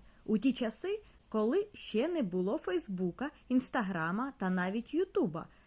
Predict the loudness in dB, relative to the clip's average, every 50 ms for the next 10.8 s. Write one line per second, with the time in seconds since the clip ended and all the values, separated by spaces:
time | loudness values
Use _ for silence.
0 | -20 -6 0 2 2 4 4 4 4 4 4 2 2 0 -2 -4 -4 -2 -2 0
1 | 0 0 2 2 0 0 0 0 0 2 2 0 -2 -2 -2 -2 0 0 0 -2
2 | -2 -4 -4 -2 -2 -4 -2 -2 -4 -4 -2 -2 -2 0 0 0 -2 -4 -6 -10
3 | -12 -12 -12 -18 -20 -20 -12 -4 0 2 2 2 2 2 0 0 2 2 0 0
4 | 0 0 0 2 0 0 -2 -4 -4 -4 -4 -6 -8 -10 -6 -4 -2 0 2 2
5 | 0 0 -2 -2 0 0 2 0 0 -2 -2 0 0 -2 -2 -4 -4 -2 -2 -2
6 | -2 -4 -6 -8 -8 -10 _ _ _ -20 -20 _ _ -12 -4 -2 0 0 2 4
7 | 4 4 4 4 4 2 2 0 -2 -2 -2 0 0 -2 0 2 2 2 2 2
8 | 2 0 -4 -4 -4 -4 -2 -2 -2 0 0 2 2 2 4 2 2 0 -2 -2
9 | -6 -4 -2 -2 -2 -2 -2 -6 -10 -8 -4 -4 -4 -2 -2 0 2 2 2 2
10 | 0 -2 -4 -4 -4 -4 -4 -4 -2 -2 -4 -4 -4 -8 -10 -12